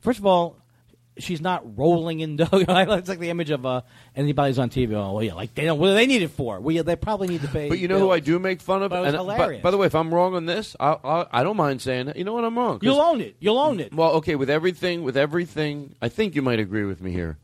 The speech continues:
Speaker 2: With everything we just said, as far as, you know, when you s-, y-, y-, when you say you don't place judgment on people, what you really, I think we're all saying is we hope we can,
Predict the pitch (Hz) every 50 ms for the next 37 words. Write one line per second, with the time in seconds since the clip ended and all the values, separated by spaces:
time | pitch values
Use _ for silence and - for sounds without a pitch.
0 | - 110 110 - - 131 156 156 185 180 - 180 165 151 147 143 110 123 123 -
1 | - 139 143 127 104 95 90 - 110 104 104 101 98 98 - - _ _ _ _
2 | _ _ _ _ _ _ _ _ - 165 170 175 190 196 - - - - 131 127
3 | - - 98 107 - 156 170 170 180 180 - 233 226 233 190 175 170 151 165 160
4 | 135 113 - - 127 127 104 101 120 110 107 95 - 123 113 - 101 95 101 85
5 | 101 107 110 160 175 170 151 120 113 98 - 110 98 101 104 101 95 - - 101
6 | 98 95 87 101 107 135 160 156 170 175 - 143 123 110 104